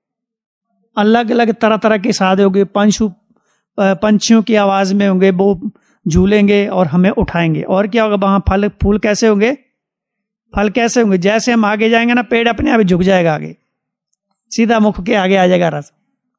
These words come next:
है ना? रसीले पदार्थ होंगे, तो रसीले फल, एकदम फल जो है रसदार होंगे वो।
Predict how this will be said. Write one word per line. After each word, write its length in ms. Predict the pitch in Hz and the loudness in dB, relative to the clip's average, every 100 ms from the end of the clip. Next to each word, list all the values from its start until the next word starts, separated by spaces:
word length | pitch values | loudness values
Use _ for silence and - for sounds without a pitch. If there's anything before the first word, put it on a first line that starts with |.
| _ _ _ | _ _ _
है 80 | 214 | -2
ना? 180 | 330 320 _ _ _ _ _ _ _ _ | -2 -6 _ _ _ _ _ _ _ _
रसीले 460 | 202 208 233 220 214 | -2 0 0 0 0
पदार्थ 320 | 190 185 170 180 | -2 -2 -4 -6
होंगे, 280 | 160 - - _ _ _ _ _ - | -10 -12 -20 _ _ _ _ _ -2
तो 360 | 220 226 233 | 2 2 2
रसीले 400 | 208 - 214 220 | -2 0 2 0
फल, 440 | 214 - 196 190 185 | -2 -4 -4 -4 -6
एकदम 400 | 196 170 202 190 - | -6 -2 -2 -2 -4
फल 160 | 196 202 | -4 0
जो 140 | 202 | 2
है 60 | 196 | 2
रसदार 420 | 202 202 190 180 | 0 0 -2 0
होंगे 200 | 175 151 | -2 -4
वो। 180 | 151 | -8